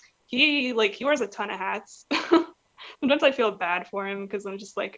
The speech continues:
"Are we having you do too much?" <laughs> But he, um, plays the lead guitar. Like, that's his, like, kinda defined role. But, um, he's also, like, producing too, and he's recording the album and, like, helping with the post-production and doing all the, like, little,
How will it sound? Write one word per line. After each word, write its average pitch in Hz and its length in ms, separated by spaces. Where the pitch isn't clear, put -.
"Are 214 120
we 285 300
having 220 280
you 196 100
do 190 120
too 196 160
much?" 196 360
<laughs> - 20
But - 380
he, 247 320
um, 220 400
plays 254 220
the 233 100
lead 202 260
guitar. 214 240
Like, 202 140
that's 233 180
his, 226 180
like, 196 200
kinda 208 220
defined 190 460
role. 185 420
But, 214 360
um, 190 440
he's 233 160
also, 247 260
like, 202 160
producing 196 640
too, - 200
and 202 120
he's 196 180
recording 208 580
the 208 100
album 202 540
and, 196 140
like, 185 380
helping 220 340
with 202 180
the 202 120
post-production 214 920
and 202 140
doing 202 240
all 196 160
the, 196 120
like, 196 240
little, 196 360